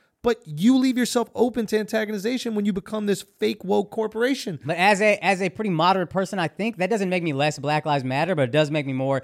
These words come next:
Speaker 2: yo, the N B A mad phony. Fuck all this woke shit you're doing.
Speaker 1: Right.
Speaker 2: I still Black Lives Matter, but also y'all ain't shit.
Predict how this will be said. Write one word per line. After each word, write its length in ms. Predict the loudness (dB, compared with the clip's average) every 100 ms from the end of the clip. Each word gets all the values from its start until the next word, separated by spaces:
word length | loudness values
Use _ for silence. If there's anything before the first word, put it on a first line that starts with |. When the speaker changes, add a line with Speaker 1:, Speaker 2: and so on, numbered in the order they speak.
| -8 _
Speaker 2:
yo, 160 | -2 0
the 100 | 2
N 80 | 4
B 140 | 4
A 20 | 6
mad 260 | 4 2
phony. 540 | -2 0 2 2 0 -8 _ _
Fuck 200 | -6 -2
all 140 | 0 0
this 140 | 0
woke 200 | 0 0
shit 220 | -2 -6
you're 100 | -4
doing. 300 | -6 -6 -10 -18 -20 -20 -8
Speaker 1:
Right. 300 | -4 -4 -6 _ _ _ -18
Speaker 2:
I 120 | -14
still 260 | 0 2 4
Black 260 | 4 4
Lives 220 | 4 2
Matter, 260 | 4 4 4
but 140 | 4
also 260 | 4 2 0
y'all 320 | -2 0 0
ain't 160 | 0 -2
shit. 320 | -6 -8